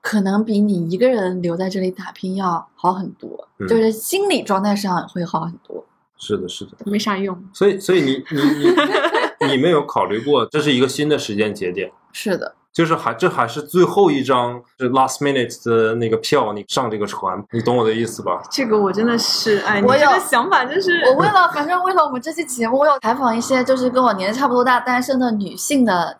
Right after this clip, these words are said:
Speaker 1: 女同事嘛。间隙的时候问她，“你最近有什么烦恼吗？”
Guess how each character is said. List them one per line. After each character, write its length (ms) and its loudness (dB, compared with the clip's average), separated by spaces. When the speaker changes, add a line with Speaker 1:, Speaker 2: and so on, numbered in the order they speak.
Speaker 1:
女 140 -2
同 280 -8
事 240 0
嘛。 120 0
间 180 2
隙 160 -2
的 80 2
时 120 -2
候 80 2
问 120 2
她 140 4
，“你 160 -2
最 180 -4
近 320 -2
有 100 -2
什 140 -2
么 120 -2
烦 280 -4
恼 200 -2
吗？” 180 -10